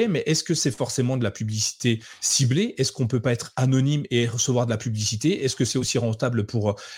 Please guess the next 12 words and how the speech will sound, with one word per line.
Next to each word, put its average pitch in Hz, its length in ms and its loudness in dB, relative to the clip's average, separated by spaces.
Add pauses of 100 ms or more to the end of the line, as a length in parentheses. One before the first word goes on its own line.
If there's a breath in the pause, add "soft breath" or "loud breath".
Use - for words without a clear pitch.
les 120 140 4
publicitaires, 117 680 2
euh, 101 220 0
d'avoir 120 340 2
une 120 80 2
publicité 113 480 -2
non 113 140 0
ciblée ? 127 480 -2 (560 loud breath)
Bonne 123 200 4
question 117 300 0
également. 104 540 2 (340 loud breath)
Euh, 110 480 4